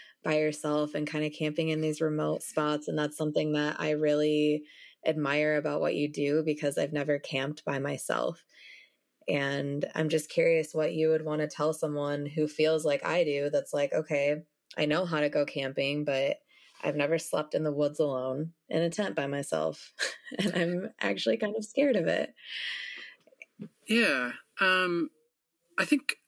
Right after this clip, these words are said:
Speaker 2: well, for, for starting off, you know, tent camping is definitely different. You know, the level of security you might feel tent camping is certainly gonna be less than if you're living out of a van, you know, where you can lock the doors and whatnot.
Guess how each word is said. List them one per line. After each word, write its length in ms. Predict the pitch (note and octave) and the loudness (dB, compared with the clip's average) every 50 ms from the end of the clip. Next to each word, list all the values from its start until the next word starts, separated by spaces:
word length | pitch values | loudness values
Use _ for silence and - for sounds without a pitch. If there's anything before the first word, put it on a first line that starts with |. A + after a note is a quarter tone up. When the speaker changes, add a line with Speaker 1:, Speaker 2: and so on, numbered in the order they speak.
| _ - | _ 0
Speaker 2:
well, 160 | G3+ G#3+ G#3+ | 0 0 2
for, 260 | - G#3+ G3+ G3 - _ _ _ _ _ _ - | 2 0 -2 -2 -4 _ _ _ _ _ _ -10
for 120 | - G#3 F#3+ | -4 -4 -2
starting 340 | - - B3+ A#3+ G#3 F3+ E3 | 2 4 6 6 6 6 4
off, 380 | D3 C#3+ D3+ - - - - _ _ _ _ - | 4 2 2 -2 -6 -14 -16 _ _ _ _ -2
you 100 | - E3 | 2 4
know, 200 | E3 E3 D3 C#3 - _ _ _ _ - - - - _ _ _ _ _ - - - | 4 4 4 2 -2 _ _ _ _ -18 -18 -18 -20 _ _ _ _ _ -10 -4 0
tent 220 | - A3+ G3+ - | 2 2 2 2
camping 340 | - F3+ D3+ C3+ - D3+ C#3+ | 2 2 2 2 2 0 0
is 120 | C#3 - | 0 0
definitely 680 | - E3+ - - D#3+ C#3 C#3+ C#3+ C#3 C3+ C3+ C3+ - _ _ _ _ - | 0 -2 -2 0 -2 -2 0 2 2 0 0 -2 -4 _ _ _ _ 0
different. 480 | - D#3 - - B2+ B2 B2+ D#3 - - _ _ _ | 0 0 2 0 -4 -6 -6 -8 -10 -14 _ _ _
You 100 | - D3+ | 2 2
know, 140 | C#3+ C#3 C#3 | 4 4 2
the 100 | C3+ C#3+ | 2 4
level 220 | D3+ D#3 D#3 D#3 D#3 | 4 4 4 4 2
of 80 | D3 - | 2 0
security 480 | - D#3 - - - D#3 D#3 D3 D3 | -4 -4 -2 2 4 4 6 6 6
you 260 | C#3+ C#3+ C#3+ C#3 C#3+ D3 | 6 6 6 4 4 4
might 180 | C#3 C#3 C3+ | 2 2 0
feel 400 | - - C#3+ C#3 C3+ C3 C3 - - _ _ - - | -2 0 2 2 2 2 0 -2 -6 _ _ -16 -8
tent 180 | - - D3+ - | -2 -2 0 0
camping 320 | - C#3 B2+ - C3 B2+ C3 | 0 0 0 0 -2 -2 -2
is 240 | C3 - - - - _ _ _ _ _ - | -2 -4 -6 -10 -12 _ _ _ _ _ -2
certainly 280 | - F#3 E3 E3 E3 D3+ | 0 2 2 2 2 2
gonna 120 | D3 C3+ | 2 2
be 60 | C3+ C3 | 2 2
less 340 | C#3 D3 C#3 C3+ - - - | 2 2 2 2 -2 -4 -6
than 340 | - C#3 B2+ B2 B2 B2+ - - - - - - - - - - - - - - - | -6 -4 -4 -4 -4 -6 -10 -12 -16 -14 -12 -8 -6 -4 -4 -4 -4 -6 -8 -6 -2
if 80 | - | 0
you're 80 | G3+ F#3+ | 2 2
living 220 | G3 F#3+ G3 F3 | 2 0 0 2
out 80 | D#3 D3+ | 2 2
of 60 | D3 | 0
a 40 | C#3+ | 0
van, 500 | C3 - D#3+ D#3+ D#3+ C#3+ B2+ B2 C3 C3+ B2+ | 0 2 4 4 4 4 2 0 -4 -4 -4
you 60 | C3 | -4
know, 120 | C#3 C3+ | -4 -2
where 80 | C3+ C3 | -2 -2
you 80 | B2+ - | -2 -2
can 180 | - C3+ C3 - - | -2 -2 -2 -4 -4
lock 320 | - B2+ - - - - | -4 -4 -4 -4 -6 -6
the 60 | C#3 - | -4 -2
doors 400 | - C3+ C3+ C3+ C3 B2+ - - | 0 0 2 2 0 0 -2 -4
and 140 | - - - | -6 -4 -4
whatnot. 400 | A#2+ - A#2+ B2 B2 A#2+ - | -4 -4 -4 -2 -2 -4 -4